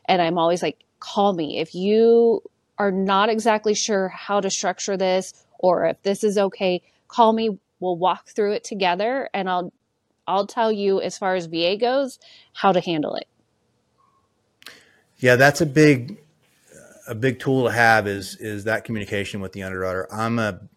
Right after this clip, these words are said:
Speaker 2: I tell
Speaker 1: Mm-hmm.
Speaker 2: everybody this, I'm a big due diligence kind of loan officer. So I'll get the
Speaker 1: Mm-hmm.
Speaker 2: full story. I'll get all the documentation. And then if there's something in the guidelines that could go either way, I'm picking up the phone and talking that through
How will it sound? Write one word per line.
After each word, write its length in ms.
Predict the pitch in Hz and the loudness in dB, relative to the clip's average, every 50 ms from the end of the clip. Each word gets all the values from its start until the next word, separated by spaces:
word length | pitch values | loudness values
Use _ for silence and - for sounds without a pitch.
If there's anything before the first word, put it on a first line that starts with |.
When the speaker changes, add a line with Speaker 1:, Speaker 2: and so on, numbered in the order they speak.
| _ _ _ _ _ _ 127 | _ _ _ _ _ _ -14
Speaker 2:
I 80 | 104 | -12
tell 200 | 101 - 92 101 | -10 -6 -4 -4
Speaker 1:
Mm-hmm. 0 | |
Speaker 2:
everybody 280 | 98 95 92 92 95 92 | -4 -4 -6 -6 -6 -6
this, 160 | 92 90 - | -6 -8 -8
I'm 120 | 110 110 | -6 -4
a 60 | 110 107 | -4 -4
big 240 | 101 110 107 92 | -2 -4 -4 -4
due 120 | 98 107 104 | -6 -8 -6
diligence 480 | 92 104 98 98 101 101 87 92 92 - | -6 -6 -4 -4 -4 -6 -6 -10 -12 -14
kind 220 | - - 104 101 92 | -12 -10 -10 -8 -8
of 60 | 90 | -8
loan 160 | 92 92 90 | -10 -10 -10
officer. 500 | 90 87 90 - - - - - - - _ _ _ _ _ _ _ _ _ _ _ _ | -10 -12 -14 -14 -16 -18 -16 -16 -18 -18 _ _ _ _ _ _ _ _ _ _ _ _
So 420 | - - 107 98 95 95 95 92 - _ - | -6 -2 0 0 0 0 -2 -4 -6 _ -6
I'll 160 | 113 107 110 | -4 -2 0
get 140 | 110 113 98 | 0 0 0
the 80 | 165 175 | 0 0
Speaker 1:
Mm-hmm. 80 | 175 165 | 0 0
Speaker 2:
full 160 | 110 107 101 | 0 -2 -4
story. 560 | - - - 104 101 104 104 101 98 98 95 | -4 -6 -6 -4 -2 -2 -2 -2 -4 -4 -6
I'll 160 | - 92 98 | -8 -8 -8
get 160 | 104 101 95 95 | -6 -4 -4 -2
all 120 | 98 95 | -2 -2
the 80 | 98 90 | -4 -4
documentation. 1040 | 95 95 95 95 - 101 95 92 92 98 95 95 92 - - 95 92 92 92 92 - | -4 -4 -4 -4 -6 -10 -12 -10 -8 -6 -6 -6 -6 -8 -10 -10 -10 -10 -12 -14 -14
And 200 | 104 98 95 92 | -14 -12 -12 -10
then 440 | 95 95 95 95 92 92 92 90 92 _ _ _ _ _ _ _ _ _ _ _ _ - | -8 -8 -8 -8 -8 -10 -10 -12 -14 _ _ _ _ _ _ _ _ _ _ _ _ -18
if 140 | 110 95 - | -16 -14 -10
there's 200 | 101 95 - - | -10 -10 -6 -4
something 260 | 123 117 117 139 127 | -4 -4 -2 -2 -2
in 60 | 120 | -2
the 80 | 117 113 | -2 0
guidelines 720 | 110 123 127 131 131 131 120 120 113 110 110 107 107 95 | 4 6 8 8 8 6 4 2 0 0 0 -2 -2 -4
that 320 | 92 104 98 98 98 95 - _ _ _ _ _ _ _ _ - | -2 -2 -2 -2 -2 -4 -8 _ _ _ _ _ _ _ _ -14
could 140 | - 98 98 | -12 -6 -2
go 160 | 104 104 107 | 0 2 2
either 220 | 110 110 104 107 | 2 2 2 0
way, 280 | 104 120 143 156 143 113 | 4 6 8 8 8 6
I'm 120 | 104 101 | 4 2
picking 200 | 95 113 104 101 | -2 -2 -2 -2
up 100 | 104 95 | -4 -6
the 80 | - 98 | -8 -8
phone 540 | - - 123 127 113 101 95 95 95 98 - _ | -4 -2 0 0 0 -2 -2 -4 -8 -10 -12 _
and 420 | - 101 98 95 95 92 92 92 - | -12 -10 -8 -8 -8 -8 -10 -10 -6
talking 340 | - 117 107 107 - 98 92 | -2 0 0 0 -2 -4 -6
that 200 | 92 87 82 - | -8 -10 -10 -10
through 460 | - 123 131 117 95 87 95 107 | -8 -6 -4 -4 -4 -4 -6 -10